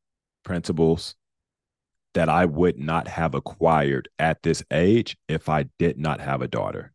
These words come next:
Because see, now how I see things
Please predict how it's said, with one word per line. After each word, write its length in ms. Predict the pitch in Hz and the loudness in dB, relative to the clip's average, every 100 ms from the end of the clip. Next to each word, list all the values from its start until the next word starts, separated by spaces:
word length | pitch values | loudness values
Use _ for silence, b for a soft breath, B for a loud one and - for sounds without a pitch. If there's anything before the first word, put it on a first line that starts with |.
| _ _ _ _ _ _ _ _ _ _ _ _ _ _ _ _ _ _ _ | _ _ _ _ _ _ _ _ _ _ _ _ _ _ _ _ _ _ _
Because 260 | - 92 80 | 0 2 2
see, 160 | 90 | 2
now 360 | 76 73 90 120 | 2 2 4 4
how 200 | 127 117 | 6 6
I 100 | 120 | 6
see 200 | 120 127 | 4 2
things 560 | 127 135 151 160 - | 4 2 0 -4 -10